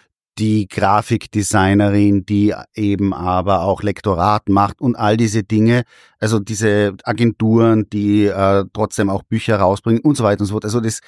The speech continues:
wir, wir kennen das ja alle von uns, ja, und dadurch, dass, ähm, die Unternehmen in der österreichischen Buchbranche,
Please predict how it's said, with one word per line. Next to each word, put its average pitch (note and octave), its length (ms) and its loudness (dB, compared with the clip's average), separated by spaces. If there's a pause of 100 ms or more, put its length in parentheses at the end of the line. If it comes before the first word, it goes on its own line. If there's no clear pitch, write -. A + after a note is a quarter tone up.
(420)
wir, A#2+ 220 -2
wir B2+ 80 2
kennen C3 280 2
das A2+ 160 0
ja A2+ 100 2
alle G2+ 220 0
von F2+ 180 -6
uns, D2+ 300 -4
ja, G2+ 160 0
und A2 180 2
dadurch, G#2 200 0
dass, G#2+ 460 -6
ähm, G2+ 800 -4
die G#2 160 -4
Unternehmen A2 720 2
in G#2 140 2
der G2+ 160 2
österreichischen G#2 600 -2
Buchbranche, G#2 680 -2